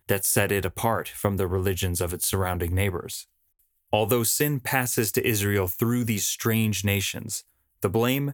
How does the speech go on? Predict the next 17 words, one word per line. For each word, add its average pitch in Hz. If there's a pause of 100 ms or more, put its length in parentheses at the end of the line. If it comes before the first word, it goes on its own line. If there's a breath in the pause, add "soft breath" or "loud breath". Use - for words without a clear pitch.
(260)
is 123
also 120
pointed 98
at 98
Israel 107
itself. - (400)
The 104
Levite 117
who 107
avoided 101
Jebus, 101 (360)
or 107
as 95
I 104
call 95
it, 82
Jebus, 104